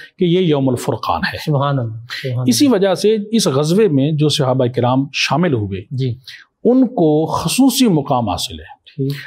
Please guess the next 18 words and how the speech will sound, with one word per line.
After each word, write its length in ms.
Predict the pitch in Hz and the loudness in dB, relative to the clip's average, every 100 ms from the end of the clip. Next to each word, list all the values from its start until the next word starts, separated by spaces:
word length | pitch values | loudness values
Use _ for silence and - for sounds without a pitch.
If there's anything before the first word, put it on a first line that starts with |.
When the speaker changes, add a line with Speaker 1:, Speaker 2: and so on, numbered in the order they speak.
| - | -4
Speaker 1:
और 160 | 175 185 | 0 2
उनकी 520 | 208 233 240 214 220 | 2 2 2 2 2
इस 160 | 202 - | 2 0
खसूसियत 760 | - 165 - 196 202 202 208 - | -2 0 2 0 2 2 2 0
का 160 | - 135 | 0 2
और 320 | 131 143 143 | 2 0 0
खसूसी 500 | - 156 202 196 202 | -2 0 0 2 2
मुकाम 520 | 165 143 170 170 147 | 2 2 0 2 0
का 300 | - 117 113 | 0 0 0
हर 220 | - 160 190 | 0 0 2
मौका 400 | 135 135 - 123 | 2 0 0 -2
पर 240 | 165 185 | 0 -2
ख्याल 500 | 180 160 160 190 185 | -2 -2 0 2 2
रखा 280 | 139 - 117 | -2 -4 -6
जाता 280 | 98 - - | -6 -8 -4
था। 20 | |
Speaker 2:
सुभान 340 | 143 143 165 | -2 0 0
अल्लाह, 220 | 127 117 | 0 -2